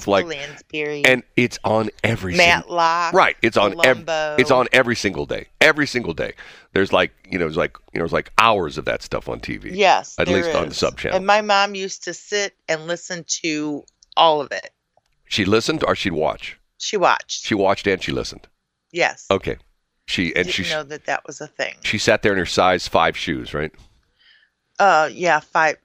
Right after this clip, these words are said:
Speaker 1: four B, actually.
Speaker 2: You know, your mom could make a killing on eBay right now. 'Cause you know why?
Speaker 1: She totally could.
Speaker 2: Well
Speaker 1: You would not believe the beautiful shoes that that woman had.
Speaker 2: Well, the point being
Speaker 1: That had boxes.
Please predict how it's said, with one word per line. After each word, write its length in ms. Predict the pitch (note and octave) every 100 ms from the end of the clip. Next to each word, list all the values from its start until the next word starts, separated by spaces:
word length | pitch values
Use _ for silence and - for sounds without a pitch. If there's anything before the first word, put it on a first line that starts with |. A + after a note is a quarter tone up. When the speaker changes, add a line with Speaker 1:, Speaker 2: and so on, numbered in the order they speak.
| _
Speaker 1:
four 220 | _ F#3+ D3+
B, 260 | D3 C#3
actually. 560 | A#2 B2+ - - E3+ E3 _
Speaker 2:
You 80 | A#2
know, 140 | G2+ - _ -
your 240 | F#2 C3
mom 520 | A#2+ G2+ F#2+ B1+ A#1 _ _ _ _
could 160 | A2
make 220 | F#2+ F#2 D#2+
a 60 |
killing 480 | - A2+ F2+ B1+ A1 _ _ _
on 280 | C#2 C#2 C2 -
eBay 300 | E2+ C2 A1
right 200 | A1 F#2+
now. 140 | F#2+ -
'Cause 140 | D#2
you 60 | D#2
know 80 | E2+
why? 240 | D#2+ F2 -
Speaker 1:
She 240 | - - C4
totally 500 | - B3+ A3+ G3 E3+
could. 400 | - D#3+ C3 -
Speaker 2:
Well 280 | A2+ G#2+ -
Speaker 1:
You 240 | F3+ A#3 C#4+
would 200 | A#3+ F#3+
not 340 | G#3 G3 E3+
believe 500 | F#3 E3+ G3 F#3+ D#3+ A#2+
the 100 | D#3
beautiful 760 | B2+ - F3+ A3+ A#3 G#3+ D#3 D3
shoes 500 | - F3+ F3+ D#3 B2+
that 160 | C3+
that 180 | D3+ -
woman 280 | C#3+ C3 C3
had. 320 | A2+ F#2 -
Speaker 2:
Well, 220 | C#3 A2+ -
the 160 | -
point 400 | G#2 - F3+ -
being 160 | C#3 D3
Speaker 1:
That 140 | G3+
had 260 | A3 G3 C3+
boxes. 840 | F3 F#3 - - E3+ D3 C3+ -